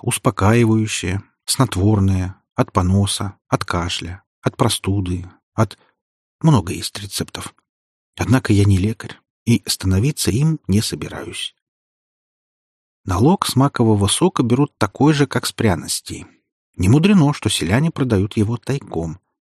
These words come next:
Наверняка они не ходят по горам в поисках цветов, а имеют скрытые делянки.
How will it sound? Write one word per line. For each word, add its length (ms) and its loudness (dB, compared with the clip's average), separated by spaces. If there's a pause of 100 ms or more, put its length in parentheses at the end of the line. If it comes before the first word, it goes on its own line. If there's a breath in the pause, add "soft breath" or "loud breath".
(400)
Наверняка 500 4
они 200 2
не 100 4
ходят 340 2
по 120 -2
горам 280 2
в 140 -14
поисках 400 -2
цветов, 400 -2 (180)
а 140 0
имеют 320 4
скрытые 500 2
делянки. 560 0